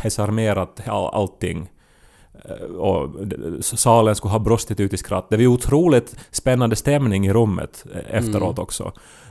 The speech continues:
Speaker 1: Eh, det analyserades ju mycket att om det här var skrivet eller inte.
Speaker 2: Mm.
Speaker 1: Alltså man behöver ju bara se det en gång för att förstå att det inte är skrivet.
Speaker 2: Nej, alltså, alltså, när jag såg det första gången så reagerade jag på hur,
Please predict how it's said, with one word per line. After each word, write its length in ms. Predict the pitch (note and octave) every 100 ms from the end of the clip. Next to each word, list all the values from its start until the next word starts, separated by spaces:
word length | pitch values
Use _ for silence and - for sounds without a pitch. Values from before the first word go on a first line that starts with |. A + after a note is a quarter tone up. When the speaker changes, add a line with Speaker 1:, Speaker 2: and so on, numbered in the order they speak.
| -
Speaker 1:
Eh, 120 | G#2
det 180 | G#2+ A#2
analyserades 680 | A2+ A#2+ A2 C#3 C#3+ A#2 A#2
ju 240 | G#2+ G#2 - G2 -
mycket 340 | A#2 A#2 A2+
att 100 | G2
om 100 | G2+
det 60 | F#2
här 160 | G#2+
var 100 | F#2+
skrivet 540 | F#2+ - C3+ C3+ A2+ A2
eller 200 | G#2 G2+
inte. 320 | A#2 A2 - - -
Speaker 2:
Mm. 220 | A#2 G#2+
Speaker 1:
Alltså 160 | G#2 G#2
man 140 | G#2
behöver 140 | G2+ A2
ju 60 |
bara 240 | A#2 B2+ A2
se 540 | - - - C3 C3
det 100 | A2
en 280 | A2+ A2+ G2+
gång 320 | A2+ A#2 F#2
för 120 | G#2
att 240 | F#2+ - -
förstå 340 | - - G2
att 120 | F#2
det 80 | F#2
inte 460 | G2 G#2 _ - F#2
är 20 |
skrivet. 320 | - F2 D3
Speaker 2:
Nej, 100 | -
alltså, 260 | C#3+ C3 A#2
alltså, 300 | C3+ A#2+ C3 B2
när 160 | C#3
jag 120 | E3+
såg 240 | F#3 G3 G#3+
det 60 |
första 340 | D3 C#3 - B2
gången 360 | C3+ C3+ G#2+
så 140 | G#2+ A#2
reagerade 560 | A2+ A2+ A#2 D3+ C3
jag 160 | G2+ G2
på 440 | - G2+ G2 - F#2+
hur, 480 | A#2 G#2+ G2+ G2+